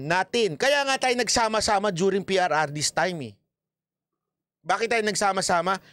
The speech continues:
Because we want real change. Dahil nagago tayo ng mga dilaw. Kaya nga gusto natin nagbago. Nagbago! Tapos, alam natin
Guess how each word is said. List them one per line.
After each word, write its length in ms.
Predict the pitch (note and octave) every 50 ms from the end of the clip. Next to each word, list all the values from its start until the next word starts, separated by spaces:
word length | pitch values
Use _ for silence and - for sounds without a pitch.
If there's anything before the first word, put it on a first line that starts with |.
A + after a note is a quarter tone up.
| _ _ -
Because 400 | F3 A3+ G3 - C4 A#3+ - G#3+
we 240 | G3+ G#3+ A#3 A#3 A#3
want 320 | A3 A3 A3 A3 - -
real 320 | F3 F#3 G#3 G3+ F#3 F3+ E3
change. 720 | - - - D3 D3 E3+ F#3+ E3 A#2+ - - - - _ _ _ _ _ _ _ _ _ _ _ _ _ _ _ _ _ _ -
Dahil 240 | E3 G#3+ A#3 A3
nagago 480 | G#3+ A3+ A3 G#3+ F#3+ G#3 G#3 G#3+ G3 G3+
tayo 320 | - - G3 G3 G3+ G#3
ng 80 | G3+ G3+
mga 400 | F#3 F3+ F3+ F3 E3+ F3 F3 - - _ _ _ _ _ _ C#3+
dilaw. 480 | D3+ G3+ F3 E3+ E3+ F#3+ F3+ C#3 G#2+ F2 - _ _ _ _ _ _ _ _ _ _
Kaya 240 | - E3 G3 G3+ G3
nga 160 | G3 F#3+ F#3
gusto 240 | E3+ - G#3 G#3 F#3+
natin 320 | F#3 F3 - F#3 F3+ E3+
nagbago. 480 | D3 C3+ D3 C#3+ C#3+ D3 E3 E3 D#3+ F#3+
Nagbago! 720 | B3+ C4 B3+ - D4+ D4+ D4+ C4 B3 D#4 C#4+ G3+ C#3 - - _ _ _ _ _ _ _ _ _ _ _ _ _ _ -
Tapos, 480 | A3 A3+ A#3 G#3+ C#4 C4 - - - - _ _ _ _ _ _ _ -
alam 240 | C3+ D3+ F3 F#3
natin 640 | F#3+ F#3 F3+ F3+ - G#3 F#3 F#3 F3+ F3+ E3+ D#3 D#3